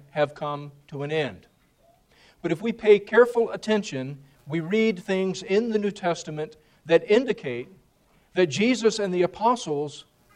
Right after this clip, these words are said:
were living in the last days, at the end of the age, and that the world to come was dawning.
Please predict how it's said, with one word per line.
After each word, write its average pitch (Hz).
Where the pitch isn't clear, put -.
were 175
living 165
in 175
the 165
last 165
days, 170
at 165
the 165
end 202
of 165
the 165
age, 139
and 180
that 185
the 180
world 214
to 202
come 160
was 147
dawning. 160